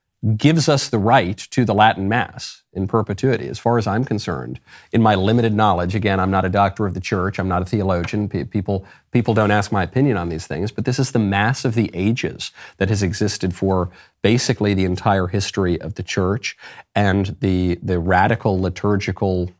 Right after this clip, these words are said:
reform, which it may have had good intentions, maybe it didn't, but in, in any case, it, it led to a deformation of the liturgy in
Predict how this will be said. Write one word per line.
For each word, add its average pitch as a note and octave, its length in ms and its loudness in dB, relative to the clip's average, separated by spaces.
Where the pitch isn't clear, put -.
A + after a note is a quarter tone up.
reform, G2+ 760 0
which F#2 220 -4
it A2+ 220 -4
may A#2+ 240 4
have C#3+ 120 2
had C#3 180 4
good C#3 120 4
intentions, B2 500 2
maybe A2 200 4
it F#2+ 80 0
didn't, C3+ 300 2
but F#2+ 120 0
in, F#2 200 -2
in G#2 180 -2
any B2+ 160 4
case, G2 260 -2
it, A2 200 -4
it G#2+ 180 -2
led G#2 160 0
to - 80 -2
a - 20 -2
deformation A2 640 0
of F2 80 -4
the F2 80 -4
liturgy G#2+ 540 2
in G#2 260 2